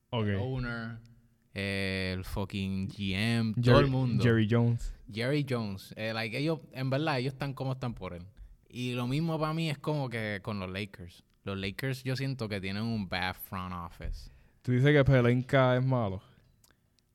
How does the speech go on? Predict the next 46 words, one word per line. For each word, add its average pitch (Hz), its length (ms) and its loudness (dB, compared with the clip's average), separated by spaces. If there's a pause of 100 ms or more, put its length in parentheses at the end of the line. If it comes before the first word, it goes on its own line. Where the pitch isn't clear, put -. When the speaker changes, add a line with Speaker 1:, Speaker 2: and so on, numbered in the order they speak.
(160)
Speaker 2:
Pelinka, 131 880 -4
están 101 200 -4
hablando 117 400 0
ni 123 100 0
que 107 160 -2
quieren 107 240 0
meter 117 260 -2
a 117 80 2
Phil 110 240 -4
Jackson 107 400 -4
otra 113 280 2
Speaker 1:
No, 151 220 12
Speaker 2:
vez. 127 100 12
Speaker 1:
eso 135 220 10
va 131 60 12
a 131 40 10
ser 139 100 8
horrible, 117 460 8
Speaker 2:
Y - 20 6
Speaker 1:
cabrón. 110 340 4
Speaker 2:
yo 113 80 4
dije, 120 320 -2
"¿Qué 104 140 -6
carajo 120 440 -6
le 139 120 -4
pasa 131 240 -6
a - 40 -6
esta 131 180 -6
gente?" 113 480 -4
Speaker 1:
Desde 123 260 8
que, 123 260 6
desde 120 320 4
que 120 100 4
él 123 60 4
hizo 135 520 6
el, 120 440 2
el 120 140 2
ace-, 117 320 2 (180)
<laughs> - 200 -12
el 127 200 4
crimen 131 340 8
que 143 120 6
hizo 139 160 6
en 139 100 4
New 135 160 6
York, 127 220 10